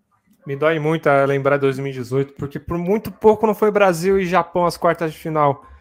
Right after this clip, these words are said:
Foi por muito pouco. Foi assim, por inocência japonesa de querer matar um, fazer um três a zero ou fazer um três a um, não sei por que fizeram isso.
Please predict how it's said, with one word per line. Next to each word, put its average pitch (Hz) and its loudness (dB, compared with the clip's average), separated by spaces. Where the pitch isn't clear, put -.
Foi 180 -4
por 208 0
muito 247 -6
pouco. 170 -4
Foi 202 0
assim, 202 -2
por 208 -4
inocência 247 -2
japonesa 185 -6
de 165 -12
querer 190 -4
matar 190 2
um, 220 -2
fazer 202 0
um 233 -2
três 214 -4
a 170 -2
zero 160 -4
ou 180 0
fazer 156 -2
um 165 -4
três 160 -10
a 147 -4
um, 170 -8
não 156 -10
sei 151 -12
por 143 -14
que 143 -10
fizeram 143 -10
isso. 151 -14